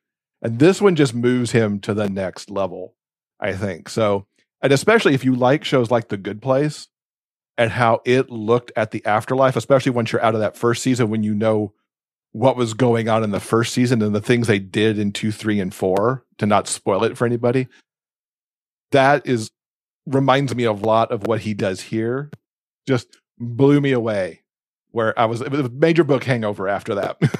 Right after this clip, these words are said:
<laughs> Back on the contemporary side of things,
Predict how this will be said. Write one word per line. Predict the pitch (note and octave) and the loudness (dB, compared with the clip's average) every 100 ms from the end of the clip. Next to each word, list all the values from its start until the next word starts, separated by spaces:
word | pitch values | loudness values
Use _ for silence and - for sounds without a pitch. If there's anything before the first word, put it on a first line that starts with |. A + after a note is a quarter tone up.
| - _ - | -10 _ -6
<laughs> | E3 - D#3+ - - F#4 - - - - _ _ | -6 -4 -6 -6 0 0 0 -8 -18 -20 _ _
Back | D3+ F3+ F#3+ | 2 4 2
on | D3 | 0
the | B2 | 0
contemporary | A2+ G#2 D#3 D#3 B2 F#2+ F#2 | -4 -2 -2 0 0 0 -2
side | - F#2 | -4 -4
of | F#2 | -4
things, | - G2 - - | -8 -8 -8 -20